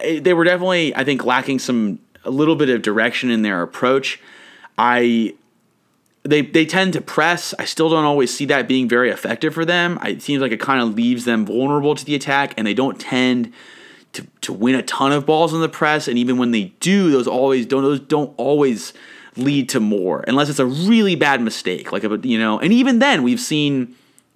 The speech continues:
mis-, you know, those go unfinished as well. Um, and so I, I'm always a little struggle, I struggle a little bit to, to, to see what the value is there.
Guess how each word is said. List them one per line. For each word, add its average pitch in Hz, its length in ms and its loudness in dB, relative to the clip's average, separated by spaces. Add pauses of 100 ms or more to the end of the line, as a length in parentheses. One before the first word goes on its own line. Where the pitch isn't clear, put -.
(120)
mis-, 165 320 -4
you 151 120 2
know, 143 220 2
those 147 280 2
go 151 200 2
unfinished 151 500 0
as 117 140 -2
well. 107 420 0 (280)
Um, 117 600 0
and 123 180 -2
so 143 140 2
I, 143 480 -2
I'm 190 60 2
always 214 300 0
a 170 40 0
little 160 200 0
struggle, 139 420 0
I 135 80 2
struggle 131 400 0
a - 20 2
little 113 140 2
bit 101 160 -2
to, 107 160 -6
to, - 320 -8
to 104 220 -8
see 117 280 -2
what 110 340 -2
the 104 80 -6
value 104 400 2
is 98 120 -6
there. 90 320 -6